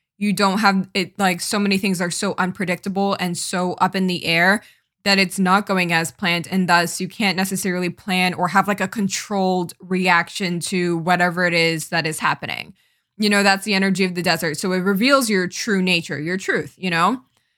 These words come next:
So there's, like, a couple of things there. It can just, it reveals, you know, a lot about, you know, your truth and the truth of who you are.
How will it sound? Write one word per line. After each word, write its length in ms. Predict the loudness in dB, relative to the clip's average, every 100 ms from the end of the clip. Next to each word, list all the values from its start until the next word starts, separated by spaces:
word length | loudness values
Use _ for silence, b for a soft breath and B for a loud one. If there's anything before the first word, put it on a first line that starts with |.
| _ _
So 540 | -6 2 4 4 2 -4 _ _ _ _ _ _ _ _
there's, 240 | 2 2 4
like, 160 | 2
a 60 | 2
couple 220 | 0 2
of 120 | 0
things 300 | 0 -2 -2
there. 280 | 0 0 0 0
It 340 | 2 2 -2
can 380 | -4 0 0 -2
just, 260 | -4 -6 -4
it 120 | -2
reveals, 800 | 0 0 0 2 4 4 2 -2 -2
you 100 | 0
know, 160 | 2
a 40 | 0
lot 280 | 2 2 4
about, 460 | 4 4 4 0
you 80 | -2
know, 120 | 0
your 360 | -2 0 0 -2
truth 420 | -4 -4 -4 -4
and 100 | -8
the 80 | -8
truth 300 | -6 -6 -6
of 120 | -6
who 100 | -4
you 220 | -2 0
are. 340 | 6 6 6